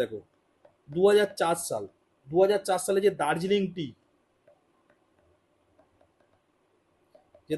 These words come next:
দার্জিলিংয়ের যে চা, সেই চা কিন্তু জিআই ট্যাগ পেয়েছে, আর এটাই হচ্ছে প্রথম জিনিস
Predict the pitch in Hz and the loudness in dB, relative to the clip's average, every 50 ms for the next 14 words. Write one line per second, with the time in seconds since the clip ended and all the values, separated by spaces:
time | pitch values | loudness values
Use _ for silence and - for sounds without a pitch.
0 | 143 156 147 156 160 170 185 190 196 196 185 175 196 190 185 185 - - 185 160 | -2 0 -2 0 -2 -2 -2 -2 0 -2 2 4 4 4 4 4 0 -2 -2 0
1 | - - - _ _ _ _ _ _ - - 175 180 185 175 - - 185 170 180 | -2 -4 -10 _ _ _ _ _ _ -2 2 2 2 2 2 0 0 2 2 2
2 | 180 196 196 190 185 208 190 160 - 147 165 190 180 185 185 185 - 170 160 151 | 0 -2 -6 -6 -6 -6 -8 -8 -6 -2 2 2 4 4 2 2 0 -2 -2 -2
3 | 143 - 151 127 120 - 117 107 - - 143 151 165 160 160 196 196 196 196 190 | -6 -6 -6 -6 -6 -6 -10 -12 -10 -8 -6 -6 -6 -2 2 4 6 6 6 4
4 | - 196 196 - 185 175 185 202 196 190 170 175 180 156 131 | 0 -2 0 2 0 0 0 -2 -4 -4 -4 -6 -6 -6 -6